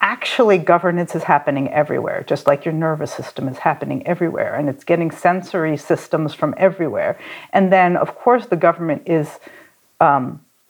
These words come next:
pressured by the city, right? The City of London and the entire gl-, global financial system and the W H O is also exerting some stresses on these parliamentary members, right? And so there's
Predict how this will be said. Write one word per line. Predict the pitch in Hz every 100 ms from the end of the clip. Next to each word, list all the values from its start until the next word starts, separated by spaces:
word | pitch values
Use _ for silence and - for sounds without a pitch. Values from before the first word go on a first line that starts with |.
| _ _ _
pressured | - 190 196 185
by | 156 139
the | 143
city, | - 294 170 87
right? | 127 160
The | 151
City | - 175
of | 156 -
London | 151 196 156 120 143
and | 160 143
the | 147
entire | 135 139 160 151 135 147
gl-, | 170 165 -
global | 165 165 156 156
financial | - 160 143 170 196 214
system | 190 143 - - 135 180 - -
and | 190 180
the |
W | 156 170 175 156
H | 151 -
O | 208 170
is | 151
also | - 190 202 185
exerting | 156 156 175 180 175 165
some | - 160 156 156 - - - - _ _ -
stresses | - - 196 190 202 - 156 147
on | - 170 165
these | 160 151
parliamentary | - 151 147 175 190 202 175
members, | 143 117 - - -
right? | 131 143 -
And | 175 175
so | 156 - 170 165 175 - - - - _
there's | - 202 185 190 190 -